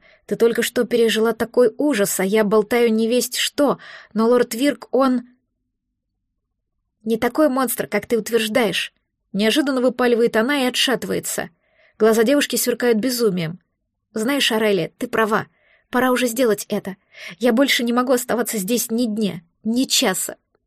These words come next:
ни минуты". Она вскакивает и, поправив волосы, разглаживает дрожащими ладонями смятую юбку, а затем решительно направляется к двери. Я подпрыгиваю и бегу за ней, пытаюсь остановить.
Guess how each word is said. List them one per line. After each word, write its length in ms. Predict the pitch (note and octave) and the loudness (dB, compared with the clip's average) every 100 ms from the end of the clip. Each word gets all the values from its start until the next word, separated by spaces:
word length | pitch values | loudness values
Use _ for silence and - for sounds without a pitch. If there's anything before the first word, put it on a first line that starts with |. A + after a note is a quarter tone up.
| _ _ | _ _
ни 240 | G#3+ G#3+ B3 | -4 0 2
минуты". 640 | C#4+ D#4+ E4 A#3 E3 E3+ _ _ _ _ _ _ _ | 2 2 0 -2 -4 -6 _ _ _ _ _ _ _
Она 200 | G#3 A#3+ | -2 0
вскакивает 680 | A#3+ - D4 C#4+ F#3 D3+ - _ _ _ _ | -2 0 0 0 -4 -6 -12 _ _ _ _
и, 80 | G#3 | -2
поправив 500 | A#3+ C#4+ C#4+ C4 - | 0 2 2 0 0
волосы, 340 | D4+ C#4 B3 | 0 0 0
разглаживает 540 | G#3+ G3+ C4 B3+ A#3+ G#3 | 0 0 -2 0 0 2
дрожащими 600 | A3+ A3+ A#3 A3 - G#3 | 0 0 0 0 0 0
ладонями 420 | G#3 C#4 C4 A3 | 2 2 0 -2
смятую 420 | - A#3 A#3 B3 | -2 -2 -2 0
юбку, 440 | G#3+ G3 - - _ _ _ | 0 -4 -8 -16 _ _ _
а 80 | F#3+ | 0
затем 280 | G#3 A3 A3+ | 0 2 2
решительно 500 | A3+ A3+ D4+ C4 A#3 | 2 2 0 0 -2
направляется 600 | G#3+ G#3 G#3+ A3+ A3+ G#3+ | -2 -2 0 0 0 -4
к 60 | |
двери. 440 | F#3+ G#3+ G#3 - - _ _ _ _ _ _ _ _ | -4 -2 -2 -6 -12 _ _ _ _ _ _ _ _
Я 240 | G#3+ B3+ | 0 0
подпрыгиваю 680 | B3+ B3 D#4 D4+ A3+ G#3 F#3 | 0 -2 -2 0 2 0 0
и 100 | A3+ | -2
бегу 280 | G#3+ A#3 D#4 | -4 0 0
за 140 | A3+ | 2
ней, 160 | G#3 G3 | 0 0
пытаюсь 440 | G3 - B3 A#3 | -2 0 0 0
остановить. 640 | A#3 - A#3+ C4 C#4 A3 - | -2 -4 -2 -2 -2 -4 -8